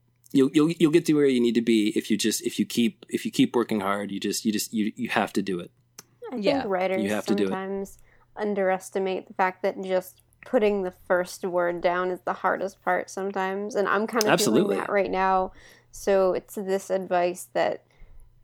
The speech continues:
Speaker 2: seems so simple, but it really does pinpoint what the hard part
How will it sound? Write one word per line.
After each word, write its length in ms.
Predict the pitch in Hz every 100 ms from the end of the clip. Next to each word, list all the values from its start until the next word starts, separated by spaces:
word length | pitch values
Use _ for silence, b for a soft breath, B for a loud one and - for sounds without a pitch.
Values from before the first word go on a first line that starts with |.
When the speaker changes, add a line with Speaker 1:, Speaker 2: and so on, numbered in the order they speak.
| _ - -
Speaker 2:
seems 680 | - - 269 247 240 240 - _ -
so 300 | - 285 269
simple, 600 | - - 320 277 254 226
but 180 | 226
it 140 | 214 -
really 240 | 220 208
does 300 | 190 190 180
pinpoint 680 | - - 220 208 202 180 - - - _ -
what 380 | 185 202 - 202
the 60 |
hard 380 | 190 196 196 190
part 360 | - 180 175